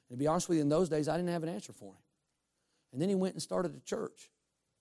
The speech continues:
and it just kept going great. And it just, it still is.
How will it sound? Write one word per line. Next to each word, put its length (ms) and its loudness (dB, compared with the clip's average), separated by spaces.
and 100 -10
it 80 -12
just 200 -6
kept 220 -8
going 240 -4
great. 440 -8
And 80 -20
it 40 -16
just, 260 -10
it 220 -12
still 320 -2
is. 340 -6